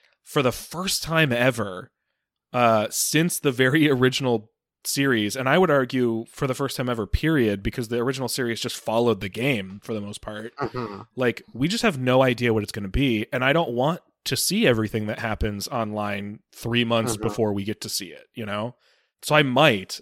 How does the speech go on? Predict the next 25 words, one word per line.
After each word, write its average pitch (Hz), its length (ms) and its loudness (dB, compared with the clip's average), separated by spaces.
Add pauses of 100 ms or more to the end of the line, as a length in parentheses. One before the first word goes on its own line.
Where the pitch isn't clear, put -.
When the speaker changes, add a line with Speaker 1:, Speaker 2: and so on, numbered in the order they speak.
Speaker 1:
I, 147 240 -2
you 139 160 2
know, 113 160 2
if 131 160 -4
I, 131 100 2
if 127 220 -2
I 131 80 -2
can 123 160 -6
get 139 140 2
over 143 200 2
my, 117 400 -2
my 117 240 -4
laziness 117 680 0
about 104 440 -4 (500)
watching 117 300 -2
Speaker 2:
Hmm. 143 80 2
Speaker 1:
international 110 460 -4
television, 104 600 -2
I 107 100 -10
might 160 180 -2
keep - 200 -8
up 123 140 -2
with 92 160 -4
it. 117 60 -8
Speaker 2:
Yeah. 104 180 -2